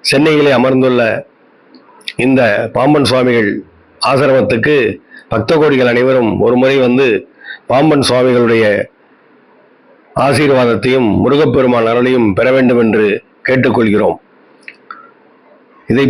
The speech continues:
போன்ற பக்தி சம்பந்தமான, ஆன்மீக சம்பந்தமான பதிவுகளை காண மறந்து விடாமல் ஞானபாரதம் YouTube சேனலை சப்ஸ்கிரைப் செய்யுங்கள். முருகா போற்றி,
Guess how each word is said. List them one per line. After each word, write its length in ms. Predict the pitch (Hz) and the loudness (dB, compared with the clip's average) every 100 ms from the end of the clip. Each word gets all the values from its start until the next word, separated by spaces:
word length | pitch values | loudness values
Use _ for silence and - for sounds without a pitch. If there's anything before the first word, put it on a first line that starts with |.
| 131 | 2
போன்ற 240 | 151 139 131 110 - - _ - - _ _ _ _ _ | 2 2 0 -2 -6 -12 _ -20 -20 _ _ _ _ _
பக்தி 300 | 123 117 131 160 | -2 -2 -2 -2
சம்பந்தமான, 520 | 139 131 131 127 120 123 135 190 - - | 0 0 0 0 0 0 -2 -4 -8 -4
ஆன்மீக 340 | 135 151 143 131 | -2 0 2 0
சம்பந்தமான 520 | 120 123 123 120 123 127 135 - - _ - - - | 0 0 0 0 0 0 -2 -4 -12 _ -16 -14 -6
பதிவுகளை 440 | 117 131 151 135 127 | -2 2 2 2 0
காண 240 | 123 127 135 117 95 - 98 | 0 0 0 -2 -4 -6 -4
மறந்து 300 | 113 151 151 | -2 0 2
விடாமல் 420 | 131 123 123 131 104 - _ - - - | 2 0 0 0 -2 -6 _ -20 -10 -2
ஞானபாரதம் 600 | 123 156 151 143 143 147 127 | 0 2 2 2 2 2 2
YouTube 260 | 143 127 123 | 2 0 0
சேனலை 320 | 120 113 107 95 - - - - | 0 0 0 -4 -6 -20 -16 -6
சப்ஸ்கிரைப் 500 | 123 113 - 143 123 | -4 -2 -2 0 0
செய்யுங்கள். 440 | 117 113 107 95 - - _ _ _ _ _ - - _ - - - - - - - - | 0 0 0 -2 -4 -10 _ _ _ _ _ -20 -20 _ -10 -10 -14 -16 -16 -16 -14 -4
முருகா 320 | 113 127 139 139 139 117 | -2 0 2 2 0 0
போற்றி, 340 | 113 - 92 | -2 -2 -6